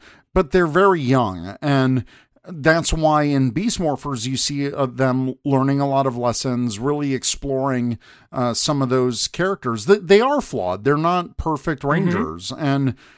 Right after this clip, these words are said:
Speaker 1: I, I think that's what makes them a little bit more endearing, especially, uh, Zoe in particular.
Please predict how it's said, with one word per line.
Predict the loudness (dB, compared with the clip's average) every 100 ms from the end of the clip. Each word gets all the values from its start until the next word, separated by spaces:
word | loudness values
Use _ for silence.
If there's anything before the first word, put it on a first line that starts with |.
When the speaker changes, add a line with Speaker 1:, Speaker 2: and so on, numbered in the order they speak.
| -20 -4
Speaker 1:
I, | -2 0 0
I |
think | 0 -2 2
that's | 0 0
what | -2
makes | -2 -2 -2
them | -2
a | 0
little | 2 2
bit | 0
more | -2 -4 -2
endearing, | -2 0 0 0 -2 -4 -4
especially, | -6 -4 -4 -4 -4 -4 -2 -4 -8 -8
uh, | -8 -6
Zoe | -2 2 4 2
in | 0 -2
particular. | -4 -4 -6 -6 -6 -6